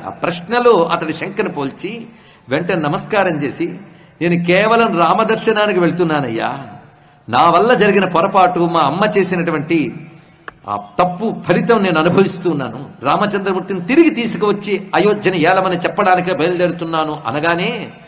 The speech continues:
ఆయన కళ్ళల్లో కనబడే నిష్కపటమైనటువంటి ఆ కాంతిని చూసి వెంటనే గుహుడు అర్థం చేసుకుని భరతుడిని చూసి సంతోషించి, "మంచి పని చేస్తున్నాం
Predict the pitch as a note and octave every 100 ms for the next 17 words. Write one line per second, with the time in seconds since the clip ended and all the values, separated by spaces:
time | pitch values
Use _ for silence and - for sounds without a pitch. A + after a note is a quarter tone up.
0 | - - A#2 A#2 - D#3+ A3+ C#4 C4+ B3
1 | A#3+ G3 F#3+ F#3 D#3+ E3 - - C#4+ -
2 | - D4 F#3 F3 - D3 C3 - D3 A#3+
3 | A3+ G3 D#3 D3 F3+ G3 - - - -
4 | - C#3+ G3+ F3+ - - A3+ D3 G2+ F3+
5 | F3 E3+ - F#3+ A3 A#2+ - - - -
6 | C#3+ G3 G#3+ G3+ F3+ - D3+ E3 F#3+ F3
7 | F3 G3+ - - A2+ D#3+ - F#3 D#3+ C#3+
8 | B2+ B2+ B2